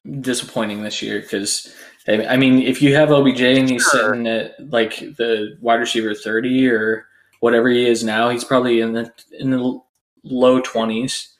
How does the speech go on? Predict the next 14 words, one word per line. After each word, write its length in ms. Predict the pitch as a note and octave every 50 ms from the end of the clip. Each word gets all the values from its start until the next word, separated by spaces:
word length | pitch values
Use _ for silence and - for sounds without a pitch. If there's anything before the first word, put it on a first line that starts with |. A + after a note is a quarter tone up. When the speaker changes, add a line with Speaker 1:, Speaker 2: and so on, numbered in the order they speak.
| _ _ _ _ _ -
Speaker 2:
He's, 160 | C#3 C#3+ C#3
I 200 | D3+ C#3 C3+ C#3
believe 340 | C#3 C#3 D3 D3+ D#3+ E3+ D3+
I 80 | D3 C#3+
just 220 | C#3 C#3+ B2+ - C#3
looked, 160 | C3+ B2 -
he's 160 | C3 A#2 A#2+
wide 220 | B2 B2 C3 C3+
receiver 360 | C3+ A#2 - C#3 C3+ A#2+ A#2+ A#2
twenty-four 760 | - - - - B2 B2 A#2+ A#2 G#2+ - - A2+ G#2+ A2 G#2+ F#2+
in 80 | F#2+
P 140 | F#2+ - G#2
P 160 | G2 F#2+ F#2+
R. 200 | F#2 - - -